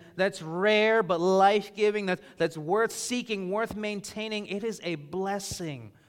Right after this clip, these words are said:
which means that it is a gift from God. It's something that is good for us. It leads to life. You might be wondering, why is unity such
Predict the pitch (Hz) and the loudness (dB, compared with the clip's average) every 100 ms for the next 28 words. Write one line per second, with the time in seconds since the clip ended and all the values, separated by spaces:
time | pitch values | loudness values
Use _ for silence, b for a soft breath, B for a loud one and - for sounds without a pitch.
0 | b b 196 196 214 180 180 196 220 175 | b b -6 -6 -6 -4 -2 -2 -2 -4
1 | 175 139 147 214 208 - 180 165 156 156 | -4 -4 -2 -2 -2 -8 -6 -6 -4 -4
2 | 175 180 123 110 b b b 190 - 240 | -2 -2 -4 -8 b b b -8 -6 -8
3 | 226 226 208 208 208 214 170 143 147 208 | -6 -4 -2 0 0 0 -2 -12 -6 -2
4 | 240 202 - 190 175 147 120 - 170 196 | -2 -2 -10 -8 -4 -2 -4 -4 -4 -2
5 | 190 226 247 - - B B - - 190 | 0 -2 -4 -6 -14 B B -12 -2 4
6 | 180 180 190 233 143 107 - _ _ _ | 4 4 2 0 -2 -8 -18 _ _ _
7 | _ _ _ _ _ _ - 190 220 247 | _ _ _ _ _ _ -10 -6 -4 -4
8 | 226 202 233 220 190 196 294 320 196 160 | -4 -2 -2 -2 -4 -4 -2 -4 -6 -10
9 | 160 196 247 254 160 147 147 - 196 208 | -8 -6 -4 -6 -4 -6 -6 -10 -8 -6
10 | 214 - | -8 -12